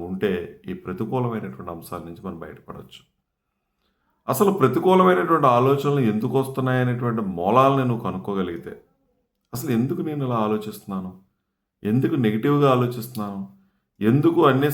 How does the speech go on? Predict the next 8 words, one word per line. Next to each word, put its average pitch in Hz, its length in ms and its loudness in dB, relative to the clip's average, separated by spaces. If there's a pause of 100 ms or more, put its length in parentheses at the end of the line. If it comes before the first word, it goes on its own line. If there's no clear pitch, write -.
సక్రమంగా 127 520 0 (100)
జరగవు 104 380 0
అని 120 120 0
అనుకుంటున్నాను, 104 540 -6 (480)
ఎందుకు 156 440 2
నేను 151 320 2
సరైనటువంటి 127 680 2
వాడిని 120 220 -2